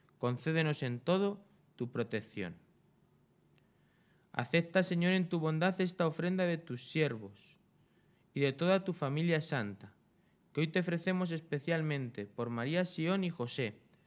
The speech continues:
aquellos que has hecho renacer del agua y del Espíritu Santo,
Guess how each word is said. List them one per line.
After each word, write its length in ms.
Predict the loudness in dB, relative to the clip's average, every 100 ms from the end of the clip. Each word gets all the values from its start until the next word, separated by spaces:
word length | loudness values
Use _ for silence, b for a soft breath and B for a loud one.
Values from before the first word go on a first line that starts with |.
| b b b b
aquellos 520 | -4 2 4 4 4
que 100 | 2
has 80 | 2
hecho 240 | 2 0
renacer 440 | 2 0 2 2
del 160 | 2 4
agua 260 | 4 4 2
y 20 |
del 140 | 2
Espíritu 560 | 2 -2 -2 -2 -2 -4
Santo, 500 | -2 -2 -4 -10